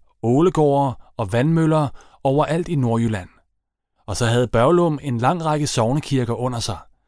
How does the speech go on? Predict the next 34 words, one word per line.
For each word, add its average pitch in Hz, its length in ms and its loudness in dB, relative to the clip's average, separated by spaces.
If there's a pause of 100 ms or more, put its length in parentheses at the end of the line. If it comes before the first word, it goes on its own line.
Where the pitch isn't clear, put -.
(420)
Så 107 140 -6
alt 127 260 0
i 131 60 6
alt 151 220 2
var 127 120 0
det 107 120 -4
et 101 100 -8
meget 151 420 -2
rigt 190 200 -4
kompleks, - 640 0 (100)
der 110 80 -2
ved 98 160 -4
fængslingen 139 680 -2
af 92 140 -14
Stygge 120 280 -4
Krumpen 147 520 -2
i 104 120 -10
femten 131 380 -4
hundrede 117 320 0
seksogtredive 127 680 -2 (340)
kom 190 180 -2
i 190 100 -6
kronens 110 500 -2
eje. 92 380 -6 (1500)
Som 147 140 0
nævnt 165 420 0
var 175 180 2
bispeembedet 135 840 0
afskaffet 131 720 -4
til 123 100 -6
fordel 127 460 -2
for 113 200 -4
en 101 180 -8
superintendent. 120 920 -4